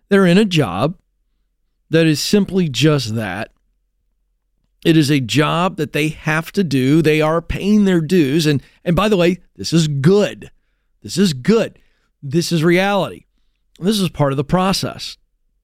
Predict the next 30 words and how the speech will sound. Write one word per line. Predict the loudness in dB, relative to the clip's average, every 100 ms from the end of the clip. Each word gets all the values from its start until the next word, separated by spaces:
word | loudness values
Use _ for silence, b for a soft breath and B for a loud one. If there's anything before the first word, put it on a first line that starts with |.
| _
to | 0
working | 0 0 -2 -2
on | -2 0
purpose. | -2 -4 -12 -18 _ _ _
You're | 0 0
doing | -2 0 2 4
the | 2
job | 2 0 -2 -6
because | -10 -10 -2 0 0
you | -2 -4
have | -4 -4 -4 -6
to. | -6 -6
It | -4 -6
is, | -2 0 0 0 -2
in |
other | 0 2
words, | 2 0 -2 -8 _ _ _
checking | -6 -2 0 0 0
a |
box. | 0 -2 -4 -4 -10 -12 -16 _ _
It | -2 0
is | 2
a | 2
rung | 2 0 0
on | 2
the | 2
ladder | 2 0 0 -2
that | -2
you | -8 -12
have | -12 -8 -6 -6